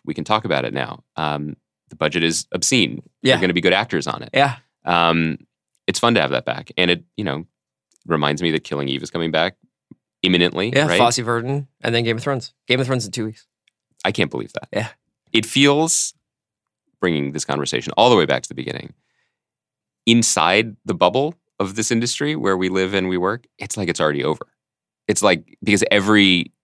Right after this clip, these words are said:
Speaker 1: decision made in terms of what shows to invest in and casting and everything is all as if Game of Thrones was this, you know, it's the grail to chase again.
Speaker 2: So do you think that's the case, or do you think it's gonna be looked at as like, well, that is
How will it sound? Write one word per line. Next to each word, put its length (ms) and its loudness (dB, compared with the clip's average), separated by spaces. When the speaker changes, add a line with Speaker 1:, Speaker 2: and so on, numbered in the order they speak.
Speaker 1:
decision 520 2
made 360 2
in 60 -4
terms 220 -6
of 80 -12
what 100 -8
shows 300 0
to 80 -4
invest 340 -2
in 100 -2
and 120 -10
casting 340 -4
and 60 -4
everything 280 -4
is 140 -6
all 460 4
as 140 2
if 80 -4
Game 180 2
of 60 -6
Thrones 260 -2
was 140 -6
this, 400 -6
you 60 -10
know, 200 -8
it's 140 -4
the 100 -2
grail 340 2
to 100 -12
chase 340 0
again. 300 -10
Speaker 2:
So 160 -4
do 60 0
you 60 2
think 140 -4
that's 240 0
the 80 -2
case, 300 2
or 80 4
do 60 4
you 60 2
think 140 -2
it's 140 0
gonna 180 0
be 140 -2
looked 260 0
at 140 4
as 160 0
like, 160 0
well, 100 2
that 280 2
is 360 0